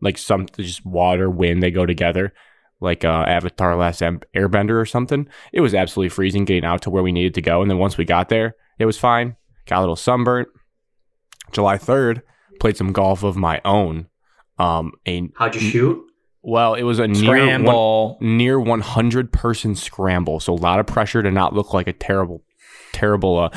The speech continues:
Speaker 1: don't wanna embarrass Marissa in her hometown. Thousand point score. She's got a <laughs> reputation to uphold.
Speaker 2: Yes.
Speaker 1: So
Speaker 3: Uper Hall of Famer.
Speaker 2: Oh, Uper Hall of Fame, yes.
Speaker 1: So it was, like, groups of five. Um, and you, as you guys know, I set the bar pretty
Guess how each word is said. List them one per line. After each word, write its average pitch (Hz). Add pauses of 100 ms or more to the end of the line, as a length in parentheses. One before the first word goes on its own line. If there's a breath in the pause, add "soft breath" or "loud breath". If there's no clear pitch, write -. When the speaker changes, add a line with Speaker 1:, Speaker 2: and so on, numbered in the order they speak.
(100)
Speaker 1:
don't -
wanna 120
embarrass 104
Marissa 95 (220 loud breath)
in 104
her 104
hometown. 90 (180 soft breath)
Thousand 107
point 92
score. 90
She's 98
got 127
a 170
<laughs> -
reputation 107
to 92
uphold. 90
Speaker 2:
Yes. 131
Speaker 1:
So -
Speaker 3:
Uper 131
Hall 131
of 120
Famer. 110
Speaker 2:
Oh, 131
Uper 135
Hall 139
of 135
Fame, 156
yes. 139
Speaker 1:
So 110 (160)
it 120
was, 110
like, 104
groups 113
of 123
five. 101 (320 soft breath)
Um, 95
and 123
you, 123
as 104
you 110
guys 101
know, 90
I 113
set 120
the 104
bar 92
pretty 110